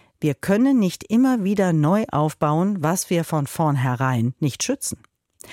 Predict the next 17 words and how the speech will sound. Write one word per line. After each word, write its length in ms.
Der 100
Gesetzentwurf 640
darf 320
aber 240
die 180
vom 220
Menschen 380
verursachten 600
Beschleuniger 680
von 180
Überschwemmungen 800
nicht 300
ignorieren. 720
Dazu 300
gehören 320
vor 180
allem 380